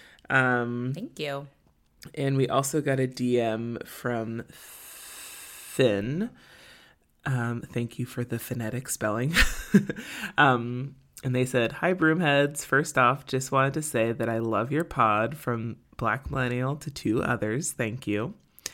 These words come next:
Speaker 1: I
Speaker 2: Yay.
Speaker 1: finally caught up and just wanted to say I cackled at your reactions to Moonlight Desires." Um, and that was, uh, the episode where Marco and,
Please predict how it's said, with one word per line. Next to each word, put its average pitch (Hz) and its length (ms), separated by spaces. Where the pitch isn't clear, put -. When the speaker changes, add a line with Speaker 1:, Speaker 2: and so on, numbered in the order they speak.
Speaker 1:
I - 100
Speaker 2:
Yay. 131 60
Speaker 1:
finally 135 400
caught 202 280
up 127 340
and 120 160
just 123 300
wanted 127 280
to 131 100
say 104 360
I 110 160
cackled 123 960
at 110 140
your 117 140
reactions 113 720
to - 120
Moonlight 117 460
Desires." 107 840
Um, 113 760
and 120 180
that 123 160
was, 120 680
uh, 95 460
the 110 280
episode 107 1000
where 104 840
Marco 110 760
and, 101 640